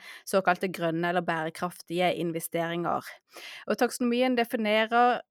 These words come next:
altså ikke hva som er lov eller ikke lov å investere i, men sier hvilke investeringer som kan kalles bærekraftige.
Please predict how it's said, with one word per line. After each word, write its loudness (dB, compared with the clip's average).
altså 2
ikke 2
hva 4
som -4
er 2
lov 4
eller 4
ikke 0
lov 4
å 2
investere 2
i, 4
men -2
sier 0
hvilke 0
investeringer 0
som -6
kan -4
kalles -6
bærekraftige. -4